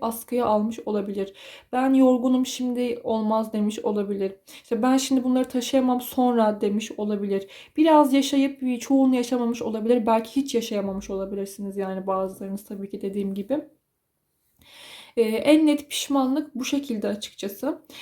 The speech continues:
Gerçi pişmanlığını anlatırken bile burada daha ağırlıklı olarak olumlu kartlar gelmiş.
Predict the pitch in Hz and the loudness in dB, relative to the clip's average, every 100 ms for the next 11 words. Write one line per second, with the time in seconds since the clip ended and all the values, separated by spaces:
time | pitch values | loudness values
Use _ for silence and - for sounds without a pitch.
0 | - _ 240 269 - - - 269 269 269 | -20 _ 0 0 -2 -8 -2 2 4 4
1 | 285 277 240 240 294 285 262 240 214 214 | 2 2 0 -2 -6 -4 -2 -2 -2 0
2 | 277 240 233 269 277 220 233 247 220 214 | 2 2 0 4 4 2 0 0 0 0
3 | 220 226 247 226 220 262 - 214 220 262 | -2 0 0 0 2 0 0 -2 0 0
4 | 262 220 214 202 196 196 196 202 277 294 | 0 -4 -4 -6 -4 -2 -2 0 -2 -4